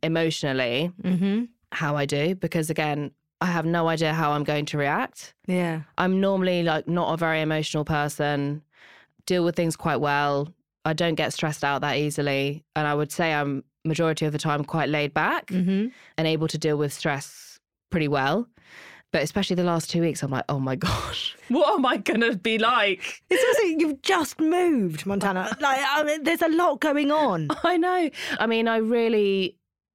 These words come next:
Speaker 1: again, it makes me admire all the women in my life as well,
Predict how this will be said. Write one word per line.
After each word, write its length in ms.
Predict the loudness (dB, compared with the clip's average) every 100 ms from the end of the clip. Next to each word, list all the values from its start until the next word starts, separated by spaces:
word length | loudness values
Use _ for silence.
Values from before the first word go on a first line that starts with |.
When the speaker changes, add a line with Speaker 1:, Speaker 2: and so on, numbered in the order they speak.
| _
Speaker 1:
again, 360 | -2 0 0 0
it 100 | 0
makes 260 | 0 -2 0
me 80 | 0
admire 400 | 0 0 2 2
all 160 | 2
the 100 | 2
women 260 | 0 0 0
in 60 |
my 140 | 0 0
life 240 | 0 -2
as 100 | -2
well, 380 | 0 0 0